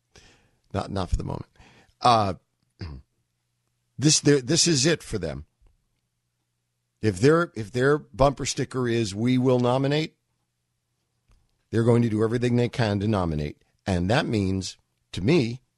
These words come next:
again, having spent my life in the business, did you know I was about to say, uh, having spent my life in the business, that means the Rhino leadership is including in their planning,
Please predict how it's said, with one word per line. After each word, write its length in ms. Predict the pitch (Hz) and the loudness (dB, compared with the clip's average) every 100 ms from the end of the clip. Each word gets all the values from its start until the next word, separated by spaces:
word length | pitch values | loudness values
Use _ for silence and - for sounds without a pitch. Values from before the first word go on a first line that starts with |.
| _ _ _ - | _ _ _ -14
again, 300 | 85 113 92 | -6 -4 -2
having 240 | 104 98 | -2 -4
spent 240 | - 110 | 0 -2
my 140 | 90 101 | 0 0
life 260 | 98 92 | 2 0
in 60 | 90 | -4
the 60 | 85 | -4
business, 460 | 117 127 92 90 _ _ _ _ _ _ _ _ - | -4 -4 -8 -10 _ _ _ _ _ _ _ _ -10
did 180 | 135 | -4
you 100 | - | 0
know 500 | 226 98 95 92 - _ _ - | 0 0 -2 -4 -6 _ _ -4
I 140 | 143 | -2
was 400 | 127 131 123 - - | 0 -2 -4 -6 -2
about 320 | 98 120 - | 2 2 0
to 80 | 107 | -4
say, 220 | 104 87 - - - _ | -2 -4 -8 -20 -20 _
uh, 300 | 110 107 104 | 4 4 2
having 200 | 123 156 | 0 -2
spent 220 | - 170 | 2 2
my 80 | 147 | 4
life 240 | 135 135 | 2 2
in 60 | 131 | -2
the 40 | |
business, 400 | 113 143 113 104 - _ _ _ _ _ _ _ _ _ _ - | -2 -2 -2 -6 -8 _ _ _ _ _ _ _ _ _ _ 0
that 200 | 156 196 | 2 4
means 320 | 160 147 120 | 2 2 2
the 100 | 120 | -2
Rhino 420 | 113 127 135 127 | 0 2 2 2
leadership 680 | 110 120 139 127 - 95 - - _ _ _ _ _ _ _ _ _ _ _ _ | 2 0 0 -2 -2 -2 -4 -20 _ _ _ _ _ _ _ _ _ _ _ _
is 180 | 117 113 | 2 2
including 680 | 117 107 139 156 156 120 113 | 0 0 2 4 4 0 0
in 120 | 110 | 0
their 120 | 98 | -2
planning, 680 | - 131 139 120 80 90 104 | -4 -2 0 0 -2 -6 -10